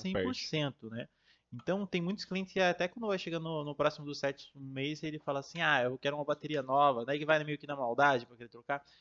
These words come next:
Speaker 2: Então, a gente estipulou, assim, um tempo médio que a bateria ainda estaria aí no seu, na sua vida,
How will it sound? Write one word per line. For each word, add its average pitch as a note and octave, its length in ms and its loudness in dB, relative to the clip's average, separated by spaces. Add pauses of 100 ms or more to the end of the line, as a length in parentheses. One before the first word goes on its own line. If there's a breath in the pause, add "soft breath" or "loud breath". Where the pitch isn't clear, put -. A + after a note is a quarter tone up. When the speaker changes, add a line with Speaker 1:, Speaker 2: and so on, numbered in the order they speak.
(160 soft breath)
Speaker 2:
Então, F#3 120 -4
a - 20 0
gente G#3+ 220 -4 (340)
estipulou, E3+ 460 0
assim, E3 240 -2
um D#3+ 180 -8
tempo E3 260 -4
médio D3+ 300 -2
que D#3+ 80 -6
a - 20 -2
bateria D3+ 480 -2 (240 soft breath)
ainda D3 300 -4
estaria C#3 420 -2
aí C#3 280 -2 (200)
no C3 140 -8
seu, C3 720 0 (140)
na C3 80 -6
sua C#3 120 2
vida, B2+ 480 2